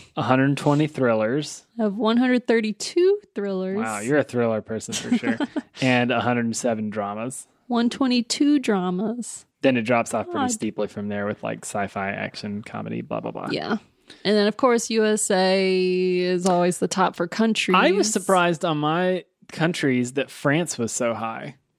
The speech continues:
Speaker 2: Mine's number four for France.
Speaker 1: It is
Speaker 2: I have
Speaker 1: four. I thought J-, uh, Japan would be way higher than France 'cause
Speaker 2: It's
Speaker 1: of all
Speaker 2: pretty
Speaker 1: my
Speaker 2: close, though.
Speaker 1: Godzilla movies and stuff.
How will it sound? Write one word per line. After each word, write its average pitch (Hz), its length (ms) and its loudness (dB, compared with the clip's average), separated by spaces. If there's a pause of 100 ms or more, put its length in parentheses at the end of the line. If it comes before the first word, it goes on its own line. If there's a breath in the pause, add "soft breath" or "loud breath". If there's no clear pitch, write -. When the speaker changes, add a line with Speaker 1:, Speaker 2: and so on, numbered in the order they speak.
(200)
Speaker 2:
Mine's 262 380 0
number 440 200 4
four 180 360 0
for 175 180 -8
France. 175 320 -2
Speaker 1:
It 180 80 6
is 190 140 4
Speaker 2:
I 208 80 2
have 196 100 4
Speaker 1:
four. 151 160 2
I 165 80 4
thought 180 320 0
J-, 143 260 0
uh, 135 160 2
Japan 139 440 -2
would 120 140 -2
be 120 100 -4
way 117 180 0
higher 113 280 -2
than 104 120 -10
France 110 340 -10
'cause - 160 -6
Speaker 2:
It's 240 100 0
Speaker 1:
of - 20 -2
all 220 60 0
Speaker 2:
pretty 196 160 2
Speaker 1:
my 110 100 -2
Speaker 2:
close, 208 320 0
though. 156 140 -4
Speaker 1:
Godzilla 202 380 2
movies 107 360 -4
and 113 100 -8
stuff. - 420 -8